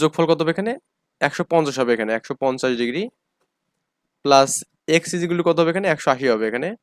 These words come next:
তার মানে x is equal to আমাদের কি হচ্ছে এখানে? একশো আশি মাইনাস হচ্ছে কি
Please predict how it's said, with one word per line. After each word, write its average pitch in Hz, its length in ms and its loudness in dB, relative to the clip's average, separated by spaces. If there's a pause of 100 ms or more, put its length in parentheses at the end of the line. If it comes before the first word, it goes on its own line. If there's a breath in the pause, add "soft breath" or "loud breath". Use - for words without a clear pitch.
(2750)
তার 135 160 6
মানে 151 140 4 (300)
x - 20 -16 (160)
is 190 120 0
equal 190 180 4
to 196 120 4
আমাদের 190 200 4
কি 190 80 0
হচ্ছে 185 180 0
এখানে? 202 140 -2 (100)
একশো - 260 0 (140)
আশি 170 240 -4 (1600)
মাইনাস 143 300 4
হচ্ছে 147 200 -10
কি 147 60 -2